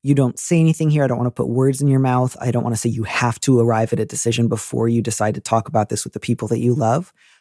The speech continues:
But I would just invite you to give yourself some time and space in therapy to explore that possibility. And if you decide no, that's okay. If you decide yes, that's okay. Think about what you might need in order to do that. But again, just, just to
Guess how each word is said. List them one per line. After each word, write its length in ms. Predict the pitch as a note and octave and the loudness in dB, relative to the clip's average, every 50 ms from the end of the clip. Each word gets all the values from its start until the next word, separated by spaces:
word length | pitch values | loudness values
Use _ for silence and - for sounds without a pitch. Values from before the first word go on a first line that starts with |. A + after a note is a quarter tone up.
| _ _ | _ _
But 80 | G3 | 0
I 40 | G3+ | 2
would 140 | G3+ G#3 F#3 | 2 2 0
just 160 | G#3+ G#3 - | -2 -4 0
invite 280 | A3 G#3 F#3+ F#3+ F#3 F3+ | 0 0 2 2 0 0
you 120 | F3+ G3+ F#3+ | 0 -2 0
to 240 | F#3+ F#3+ F3+ F3+ - _ _ | 2 0 0 -2 -4 _ _
give 160 | - G#3 F3+ | -2 -2 0
yourself 260 | G3 G#3 - - G3+ F#3+ | 0 -2 0 -2 -2 -2
some 420 | - G3 F#3 F3+ F#3 F3+ E3 - _ _ A3 G3 - - _ _ | 0 2 2 4 4 2 0 -2 _ _ -20 -20 -20 -20 _ _
time 280 | - - - D3+ E3 E3+ | -8 -2 0 4 4 4
and 100 | F3+ - | 4 2
space 320 | - - D3+ D#3 E3 - - | 0 -2 0 0 0 -2 0
in 200 | - D3 D3+ D3 | 0 2 2 2
therapy 480 | D3+ C#3+ D3 D#3 D#3 F3 F3 F3 E3 _ _ _ _ _ | 2 0 0 0 2 2 0 0 -2 _ _ _ _ _
to 140 | - F3 F3 | 0 0 0
explore 340 | E3 - - - D#3+ D3+ D3 | 0 -2 -2 0 0 2 2
that 160 | D3+ D#3 _ | 0 -4 _
possibility. 640 | - D3 C#3+ - - C#3 D3 C#3+ A#2+ A2+ - C#3 - - | -2 -2 -2 0 0 2 2 2 2 0 -4 -8 -8 -6
And 140 | B2+ C3+ | -2 -2
if 140 | C3+ C3 - | -2 0 2
you 80 | D3+ D3 | 0 0
decide 640 | C3+ C#3+ C#3 - D3 C3+ C3+ C3 C3 B2+ B2+ - - _ _ _ _ _ C#3+ | 0 0 -2 0 0 0 2 2 0 0 -2 -4 -10 _ _ _ _ _ 0
no, 400 | C#3+ C#3+ D3 D#3+ F3 F#3+ F#3+ - _ | 2 4 4 4 4 2 0 -2 _
that's 280 | D#3 C#3+ C#3 C3 - - | -4 -2 -2 0 2 0
okay. 500 | C#3 - - D#3+ D#3+ F3 G3+ A3+ A3+ _ _ _ _ _ - | 0 2 4 4 4 4 2 0 -4 _ _ _ _ _ -8
If 160 | C#3 - D3+ | -6 -4 -2
you 40 | C#3+ | -2
decide 360 | C#3+ C#3+ - - C3+ B2+ A#2+ | -2 -2 -2 -2 -2 -2 0
yes, 360 | B2 C#3 C#3 D3+ F#3 - - | 2 2 2 2 0 -2 -4
that's 240 | - D#3+ D3+ - - | -4 -4 -4 0 0
okay. 400 | E3 D#3 - D#3 D#3 E3 E3+ E3+ | -2 0 2 2 2 2 0 0
Think 260 | E3 - - D3 C#3 | -2 -2 -2 0 2
about 200 | D3 D3 C#3 - | 2 2 2 2
what 120 | - C#3 | 0 -4
you 100 | - C#3 | -2 -2
might 200 | C#3 C#3 C3+ - | -2 -2 -2 -2
need 320 | - C#3 B2+ B2+ C#3 D3 C#3+ | -2 -2 0 2 2 2 0
in 120 | - C#3 | 0 0
order 240 | B2+ B2 B2 C3 C3 | 0 0 0 -2 -4
to 120 | - - | -6 -8
do 200 | A#2+ - B2 B2 | -4 -2 -2 0
that. 320 | A#2+ B2 A#2 B2+ C3+ - - _ | 0 0 -2 -4 -6 -8 -4 _
But 120 | D3+ D3 | 0 0
again, 300 | D3+ - G3+ F#3+ F3 E3 | 2 2 4 4 4 2
just, 340 | - E3 D3+ - _ - _ _ _ _ _ _ _ _ _ | 2 0 -2 -4 _ -16 _ _ _ _ _ _ _ _ _
just 200 | - A3 G3+ - | -2 -2 2 2
to 120 | B3+ A3 | 2 0